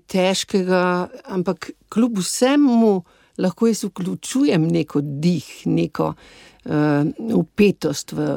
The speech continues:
v to celoto, eh, in da znaš osmisliti pravzaprav, z-, vključuješ, nujno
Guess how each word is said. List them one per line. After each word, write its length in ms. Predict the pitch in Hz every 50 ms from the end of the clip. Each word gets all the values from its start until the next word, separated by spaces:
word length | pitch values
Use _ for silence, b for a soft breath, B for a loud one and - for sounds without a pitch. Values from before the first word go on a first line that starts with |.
| 147 143
v 260 | 147 147 160 147 143 - -
to 160 | - 151 147 151 147 165 _ _ _ _ _ _ _ _ _ _ _ -
celoto, 760 | - - 160 151 147 143 143 - - - - 170 156 151 147 - b b b b b b b b b b b b -
eh, 340 | 170 160 156 151 151 151 156 - -
in 300 | 185 185 185 175 190 - - _ _ _ _ _ _ _ _ _ _ _ _ _
da 500 | - 180 170 175 202 196 185 180 175 180 - _ _ _ _ -
znaš 460 | - 160 170 208 240 247 247 233 - -
osmisliti 920 | - 214 220 - - - - 226 233 220 - - - - - 156 139 - -
pravzaprav, 640 | - - 165 147 139 135 - - - - - - 170 175 b b b b b b b b b b -
z-, 580 | 185 156 143 - - - 180 180 175 170 175 - - - - - 285
vključuješ, 760 | 180 - 208 196 180 - - 262 277 269 240 226 220 208 - - - - - - - - _ _ _ _ - 190
nujno 580 | 185 208 233 277 359 392 294 226 196 175 170